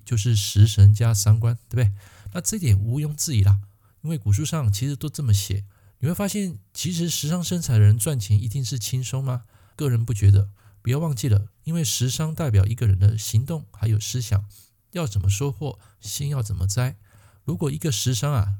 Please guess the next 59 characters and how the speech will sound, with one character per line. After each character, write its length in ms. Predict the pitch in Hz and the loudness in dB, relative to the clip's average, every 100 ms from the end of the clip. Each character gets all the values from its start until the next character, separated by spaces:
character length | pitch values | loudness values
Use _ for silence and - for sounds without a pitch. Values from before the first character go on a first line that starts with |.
| - | -8
泄 260 | - - | -8 -4
太 200 | 135 135 | -4 -4
多 160 | 131 139 | -4 -2
财， 400 | - 98 87 101 - _ - - | 0 0 2 0 -4 _ -20 -6
那 80 | |
么 120 | 131 117 | -2 -2
这 120 | 160 | -2
个 60 | |
时 140 | 127 120 | -2 0
候 120 | 123 | 2
呢， 220 | 110 101 101 | 4 4 2
可 160 | - 98 | 2 4
能 160 | 98 | 6
这 80 | 104 | 4
个 80 | 127 | 2
人 160 | 92 | 2
啊， 140 | 90 101 | 0 -2
会 100 | 120 | -2
身 280 | 104 127 127 | -2 -2 -4
兼 180 | 131 131 | -4 -6
数 180 | - | -2
职， 320 | 107 98 90 101 - | -2 2 2 0 -2
会 120 | 127 | -2
忙 220 | 110 92 | 2 2
碌 140 | 117 117 | 4 2
生 240 | 101 110 | 2 2
财。 340 | - 82 95 - - _ _ | 2 0 0 0 -8 _ _
那 80 | 151 | -6
么 40 | |
另 140 | 156 190 | -2 -2
外 80 | 185 | -2
一 60 | |
点 180 | 165 101 | 2 4
就 80 | 127 | 4
是， 320 | 113 135 113 98 _ _ | 0 -2 -2 -6 _ _
本 140 | 110 | 2
命 160 | 170 160 | 2 0
如 100 | 170 | 0
果 160 | 131 | 2
食 220 | 101 101 | 2 4
伤 260 | 117 143 147 | 0 0 -2
旺， 280 | 160 123 - _ | -4 -6 -12 _
如 120 | - 147 | -8 -2
果 120 | 120 | 4
没 100 | 101 | 4
有 140 | 123 | 6
财 200 | 98 95 | 2 4
的 80 | 92 | 4
人， 280 | 95 87 101 - _ _ _ | 4 4 0 -4 _ _ _
突 100 | 143 | -2
然 140 | 151 | -2
间 180 | 147 165 | 0 -2
在 180 | 160 170 | 0 2
某 180 | 110 95 | 6 8
个 100 | 101 | 6
动 220 | 107 131 | 4 0
态 200 | 101 127 | -2 0
岁 280 | 107 147 123 | 0 0 0
运 180 | 123 | 0